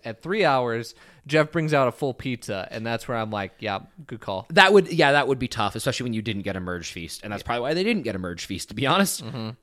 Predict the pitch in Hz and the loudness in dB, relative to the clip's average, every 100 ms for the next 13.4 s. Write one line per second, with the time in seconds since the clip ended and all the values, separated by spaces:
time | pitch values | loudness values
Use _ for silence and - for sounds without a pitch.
0 | _ - 185 190 180 170 - _ _ _ | _ -4 0 0 -2 -6 -12 _ _ _
1 | _ _ _ _ _ _ _ _ _ _ | _ _ _ _ _ _ _ _ _ _
2 | _ _ - 285 - - 208 320 370 - | _ _ -10 -8 -8 -10 -8 -10 -12 -10
3 | 165 131 - _ _ _ - 381 415 - | -8 -8 -8 _ _ _ -4 2 4 4
4 | - 175 175 143 127 135 135 135 123 101 | 2 0 0 -2 -2 0 0 0 -2 -4
5 | 85 85 87 73 53 - - - _ _ | -6 -6 -6 -6 -10 -12 -12 -18 _ _
6 | - 139 113 98 98 - _ _ _ _ | -12 -10 -10 -8 -8 -8 _ _ _ _
7 | _ - 196 208 107 98 95 101 101 - | _ -12 -4 -2 -2 -2 -8 -10 -12 -14
8 | _ _ - 87 120 135 143 - _ - | _ _ -12 -8 -8 -8 -10 -12 _ -16
9 | 85 87 98 87 92 120 143 160 - 113 | -10 -8 -8 -8 -8 -8 -10 -12 -10 -10
10 | 95 - _ 147 110 110 - 78 101 _ | -10 -14 _ -4 -4 -6 -10 -12 -14 _
11 | _ _ _ _ _ - 151 - _ _ | _ _ _ _ _ -6 -6 -6 _ _
12 | _ _ _ _ _ - 175 339 320 - | _ _ _ _ _ -10 -6 -4 -6 -8
13 | - 190 139 | -8 -10 -12